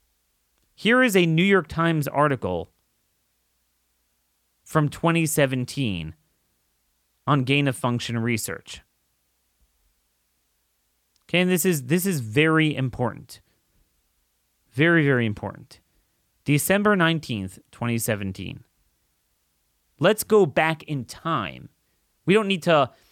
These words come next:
you know, so we have things now are coming ab-, out about what happened in twenty seventeen. But let's even read what the New York Times said in twenty seventeen. "A federal ban on making lethal viruses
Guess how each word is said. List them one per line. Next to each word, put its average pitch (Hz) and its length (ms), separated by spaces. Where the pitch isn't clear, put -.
you 165 120
know, 151 60
so 160 140
we 147 100
have 160 180
things 151 240
now 175 220
are 147 100
coming 156 300
ab-, 139 220
out 143 260
about 127 300
what 147 160
happened 123 560
in 123 160
twenty 120 240
seventeen. 107 640
But 156 100
let's 220 260
even 214 260
read 165 220
what 160 160
the 151 80
New 151 80
York 143 160
Times 143 300
said 156 120
in 123 100
twenty 117 220
seventeen. 104 480
"A 120 80
federal 190 400
ban 139 300
on 131 160
making 131 420
lethal 143 320
viruses 107 840